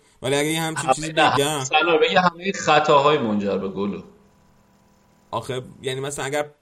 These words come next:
Speaker 1: توی زمین خودت یه خطایی بکنی بعد اون صحنه بیاد منجر به گل بشه، داور بره اون صحنه که مثلاً پنج دقیقه قبلش اتفاق افتاد داره چیز کنه، بررسی کنه؟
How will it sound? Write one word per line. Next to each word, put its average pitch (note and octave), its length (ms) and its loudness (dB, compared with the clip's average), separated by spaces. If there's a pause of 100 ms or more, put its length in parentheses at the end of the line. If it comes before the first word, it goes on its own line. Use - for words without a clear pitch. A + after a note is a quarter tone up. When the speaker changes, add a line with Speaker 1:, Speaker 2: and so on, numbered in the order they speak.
(600)
Speaker 1:
توی C3+ 220 0
زمین C#3 540 -6
خودت C3+ 460 -4
یه B2 100 -8
خطایی B2 520 -6
بکنی B2 540 -6
بعد A2 340 -6
اون A#2+ 140 -14
صحنه B2 380 -8
بیاد A2+ 320 -6
منجر A2+ 360 -6
به A2 120 -8
گل A2+ 320 -6
بشه، B2+ 840 -6 (1120)
داور B2 280 0
بره B2+ 160 -2
اون C3+ 140 -6
صحنه C3+ 380 -6
که C#3 100 -10
مثلاً C#3 160 -10
پنج B2+ 300 -8
دقیقه B2 240 -8
قبلش A#2+ 300 -6
اتفاق A#2+ 460 -6
افتاد A#2 240 -10
داره A2 160 -8
چیز A#2 220 -16
کنه، G#2 320 -10
بررسی G#2+ 420 -6
کنه؟ G#2 440 -12